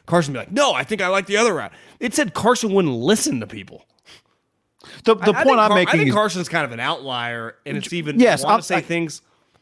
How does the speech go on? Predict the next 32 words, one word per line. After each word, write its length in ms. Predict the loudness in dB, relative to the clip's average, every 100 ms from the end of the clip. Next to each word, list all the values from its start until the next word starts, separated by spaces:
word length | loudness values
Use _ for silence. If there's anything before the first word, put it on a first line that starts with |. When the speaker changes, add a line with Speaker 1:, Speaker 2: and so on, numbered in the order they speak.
| _
Speaker 2:
No, 160 | 2 4
I 120 | 2
agree. 320 | 0 -6 -8 _ _ _ _ _ _ _ -6
The 60 | 0
point 220 | 2 4
I'm 80 | 4
making 260 | 2 2 2
is 60 |
just 120 | 2
if 120 | 2 0
you 80 |
fire 340 | 2 2 4 2
an 60 |
employee 340 | 0 2 4 4
who's 140 | 4
always 340 | 4 4 4 4
late, 280 | 2 2
the 80 | 0
number 240 | 0 0 -2
one 180 | -4 -4
quality 400 | 2 2 2 0
you're 100 | 0
looking 220 | 0 0
for 160 | 2
in 80 | 4
the 60 | 4
next 280 | 2 2 -4
employee 560 | 0 2 4 2 0
is 280 | -2 -2 -10 _ -16 -14
someone 300 | -2 0 2
who's 120 | 0 0
reliable. 540 | 2 2 -2 -12